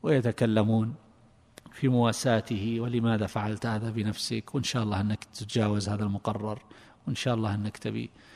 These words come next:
ما علموا أنه بينهم من البون الشاسع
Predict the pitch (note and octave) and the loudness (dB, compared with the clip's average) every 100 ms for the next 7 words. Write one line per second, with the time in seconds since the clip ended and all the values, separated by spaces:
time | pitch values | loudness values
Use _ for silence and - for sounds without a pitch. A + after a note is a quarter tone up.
0 | - - C#4+ G#3 E3+ D3+ C#3 C#3 C3 A#2+ | -20 -6 2 4 6 6 4 2 -2 -4
1 | A#2+ - D#3+ - - - D3+ D3 C3 A2+ | -4 -6 -12 -20 -20 -4 4 6 8 6
2 | B2 B2 - - - - C#3+ C3+ C3 C#3+ | 4 0 -8 -20 -14 2 6 8 10 10
3 | C3+ C3 C#3 - - D#3+ C3 C#3+ | 10 4 2 2 6 6 6 4